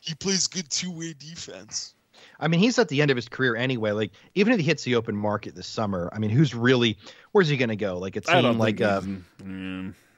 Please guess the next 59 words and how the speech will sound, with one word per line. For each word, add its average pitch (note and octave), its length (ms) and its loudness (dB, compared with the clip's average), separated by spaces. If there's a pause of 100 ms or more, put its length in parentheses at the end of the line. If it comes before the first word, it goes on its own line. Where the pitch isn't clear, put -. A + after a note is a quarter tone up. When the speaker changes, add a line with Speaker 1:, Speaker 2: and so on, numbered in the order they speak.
(280)
Speaker 2:
like A#2 220 -4
Dallas B2 420 2
for A#2 160 -10
one A#2+ 260 -4
year A#2+ 280 -4
or A2+ 60 -6
something, A2 560 -4
or G2 300 -2 (840)
even, B2 420 -2 (360)
I B2+ 100 -2
don't D#3 60 4
even C3+ 60 4
know A#2+ 60 2
if A#2 60 2
Speaker 3:
Arizona. A2+ 120 4 (100)
Speaker 2:
Arizona A#2+ 240 2
would G#2 180 0
pick - 140 0
him G#2 100 -6
Speaker 3:
<laughs> - 40 -2
Speaker 2:
up. G2 140 -6 (200)
I F3+ 120 0
don't C#4 120 2
even D#3+ 160 0
think C3+ 160 -2
they'd D3 200 0
pick B2 200 -8
him G2+ 120 -8
up. F#2+ 160 -10
They B2 160 -4
have A#2+ 120 -2
no A#2+ 80 -2
use A2 280 -6
for - 200 -12
him A#2+ 200 -2
unless G#2+ 380 -6 (260)
they're B2 120 0
getting A#2+ 320 0
some G2+ 180 -8
assets G#2+ 420 -6
in G#2 100 -6
return. F2 600 -6 (100)
Like, F#2+ 140 -6
they B2 100 4
don't A#2+ 120 2
just G#2 200 -8
pick - 180 -8
up G#2 140 -6
those F#2 220 -6
guys. F#2 400 -2
Uh, F#2 140 -6 (200)
he D3 100 0
has E3+ 120 2
to C3 80 -2
hit B2+ 80 -2
the G2+ 80 -10
cap A2 300 -6
floor, A#2 200 -6
perhaps, - 640 -12